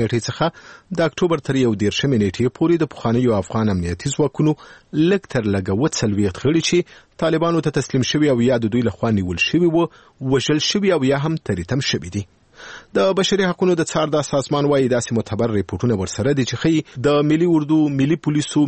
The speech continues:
ملي امنیت او پخوانیو حکومت پلو ملیشو تر سلو زیات پخواني غړي په غزني، هلمند، کندهار او کندوز ولایتونو کې د طالبانو لخوا وژل شوي او یا نادرکه شوي. طالبانو په افغانستان کې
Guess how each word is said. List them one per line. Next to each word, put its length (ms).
ملي 260
امنیت 340
او 80
پخوانیو 560
حکومت 400
پلو 220
ملیشو 380
تر 320
سلو 260
زیات 340
پخواني 380
غړي 140
په 280
غزني، 380
هلمند، 480
کندهار 540
او 20
کندوز 320
ولایتونو 520
کې 600
د 240
طالبانو 480
لخوا 320
وژل 400
شوي 320
او 100
یا 240
نادرکه 460
شوي. 140
طالبانو 460
په 80
افغانستان 400
کې 140